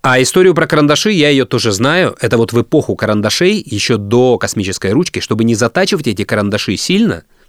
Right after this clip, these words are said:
ну, в космосе это же тоже мусор, они реально разрабатывали какой-то сложный механический карандаш.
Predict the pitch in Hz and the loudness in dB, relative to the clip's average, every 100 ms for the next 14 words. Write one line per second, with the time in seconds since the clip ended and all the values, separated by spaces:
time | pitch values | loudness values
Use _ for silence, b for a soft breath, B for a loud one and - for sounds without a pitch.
0 | _ 135 98 - 127 107 101 98 98 110 | _ -6 -6 -2 -2 -2 -4 -4 -4 -2
1 | 165 127 120 110 85 80 - 123 185 165 | 0 2 2 0 -6 -12 -6 0 2 2
2 | 147 170 131 104 113 110 147 143 117 110 | 2 0 0 0 0 0 0 0 -2 -2
3 | 123 113 - 117 123 131 135 131 131 123 | -4 -4 -2 0 2 2 0 0 0 0
4 | 113 107 104 101 - 92 95 90 90 78 | 0 -2 -2 -6 -8 -6 -6 -6 -6 -10
5 | - | -14